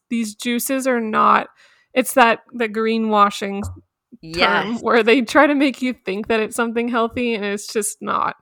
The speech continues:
Speaker 1: at all.
Speaker 2: Absolutely true. And Natalie's so smart. Obviously, you know so much about this, but for everyone who doesn't know, like, why did she eat almonds?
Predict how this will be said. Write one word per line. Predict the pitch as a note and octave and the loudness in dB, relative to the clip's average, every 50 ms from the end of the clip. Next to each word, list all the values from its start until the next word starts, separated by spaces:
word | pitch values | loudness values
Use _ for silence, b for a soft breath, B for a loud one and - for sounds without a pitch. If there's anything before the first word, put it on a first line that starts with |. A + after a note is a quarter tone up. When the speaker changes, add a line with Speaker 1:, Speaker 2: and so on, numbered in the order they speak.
| _ _ _ | _ _ _
Speaker 1:
at | - - - | -10 -8 -6
all. | - - - - - - _ _ B B B B B _ _ F3+ | -6 -6 -6 -8 -10 -14 _ _ B B B B B _ _ -4
Speaker 2:
Absolutely | F#3+ G#3 G#3+ A#3 B3 A#3+ - - - F#3+ F3 E3 F#3 G3+ G#3 G3 - F3 E3 D3+ | -2 0 2 2 0 0 -2 -8 -10 -8 -8 -4 -2 -2 -2 -2 -2 -6 -10 -8
true. | D#3 - - F#3+ D#3+ C#3 C#3 - | -8 -4 -2 0 0 0 0 -2
And | D#3 E3+ F3+ | -6 -4 -2
Natalie's | F#3 F#3 F#3+ G#3 A3+ A#3 A3+ A#3 A3+ - | -2 0 0 -2 -2 -2 -4 -4 -2 -2
so | G3+ F#3 | -2 -2
smart. | F#3+ F#3+ - F#3 D#3+ D3 C#3 - | -2 -4 -6 -6 -6 -6 -6 -4
Obviously, | D#3 D#3+ E3+ F#3 F#3+ F#3+ - G3 F3+ | -4 -4 -4 -4 -6 -8 -6 -8 -8
you | F3 F3 | -6 -6
know | F3 E3 E3 | -6 -6 -8
so | E3 - F3+ E3+ | -6 -8 -8 -6
much | E3 D#3+ D#3+ - | -6 -8 -8 -8
about | D#3 - D#3+ E3 E3 D3+ - | -6 -4 -2 -2 -2 -2 -2
this, | - D3 D3 - - | -4 -6 -6 -6 -6
but | - E3 D3 - B B B B B B B | -2 -2 -2 -2 B B B B B B B
for | _ - G3 | _ 2 2
everyone | G3+ G3+ A3 A#3 A#3 G#3+ F3+ G#3+ | 2 2 0 -2 -2 -2 -2 -4
who | G3 E3+ | -4 -8
doesn't | E3+ D#3 F#3+ F#3+ G#3 A#3 A3 G#3+ F3 | -6 2 4 4 4 4 0 -4 -4
know, | D#3+ D#3 D3 C#3+ | -2 -2 -2 0
like, | C#3+ C#3+ D3 - | -2 -2 -2 -2
why | D#3 C#3+ D3 | -2 -2 0
did | D#3 F3 F3 E3+ | 0 -2 -4 -6
she | - - E3 | -8 -10 -10
eat | D3 D#3+ E3 D#3+ - | -8 -8 -10 -8 -6
almonds? | D#3 C#3+ C#3 D3+ E3 G3 B3 C4 C#4 C#4+ D4 C4+ C4+ | -6 -6 -6 -6 -6 -6 -6 -4 -4 -4 -6 -6 -8